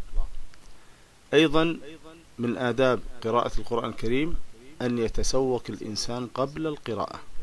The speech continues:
والسواك جاء في فضله أحاديث كثيرة جدا، لقوله صلى الله عليه وسلم: "لا يزال جبريل يوصيني بالسواك."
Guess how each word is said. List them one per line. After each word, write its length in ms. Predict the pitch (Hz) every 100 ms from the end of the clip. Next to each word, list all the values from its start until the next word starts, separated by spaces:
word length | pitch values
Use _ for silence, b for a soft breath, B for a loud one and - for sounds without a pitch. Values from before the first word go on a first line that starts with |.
| - - - - - - - - - - - - - -
والسواك 880 | 123 127 127 127 - 123 117 127 127
جاء 300 | 113 123 113
في 160 | 110 113
فضله 560 | - 117 110 104 117 104
أحاديث 500 | - 107 107 110 - -
كثيرة 380 | - - 120 98
جدا، 400 | 107 101 98 82 - - - - - - - - - - - -
لقوله 420 | - 127 117 104
صلى 280 | - 117 110
الله 240 | 104 107
عليه 80 | 98
وسلم: 560 | 98 113 120 127 139 - - - - - - - - -
"لا 320 | 120 131 123
يزال 480 | 107 113 120 143 151 - -
جبريل 480 | 107 101 107 127 139 -
يوصيني 760 | 107 104 98 - 123 123 117 123
بالسواك." 680 | 107 - 98 85 - -